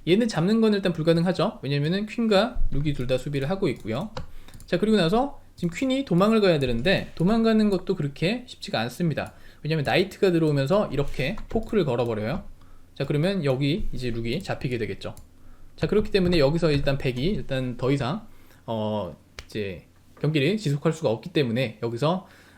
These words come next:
어, 경기를 포기하게 됩니다. 네, 이렇게 두, 두 번째 경기를 살펴봤는데, 어,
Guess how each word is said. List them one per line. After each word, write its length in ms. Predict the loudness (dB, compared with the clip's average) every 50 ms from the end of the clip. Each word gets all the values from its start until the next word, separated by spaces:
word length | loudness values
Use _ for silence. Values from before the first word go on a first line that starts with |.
| _ _
어, 580 | -6 -4 -2 -2 -2 -2 -4 -4 -6 -8 -8 -6
경기를 340 | -4 -4 -2 -2 -2 -2
포기하게 420 | 0 0 0 2 2 2 2 0 -2
됩니다. 460 | 0 0 0 0 0 -2 -6 -6 -14 -20 _ _ _ _ _ _ _ _ _ _ _ _
네, 100 | -2 0
이렇게 280 | 2 4 4 4 2
두, 300 | 2 -2 -6 -6 -6 -6
두 100 | -4 2
번째 200 | 2 4 4 4
경기를 200 | 2 4 4 4
살펴봤는데, 800 | 2 4 4 6 6 6 4 4 2 2 2 2 2 0 -2 -6 -14 -20 -20 -20 -20 -20 -20 -20 _ _ _ _
어, 540 | 0 2 4 6 6 8 6 6 4 2 -4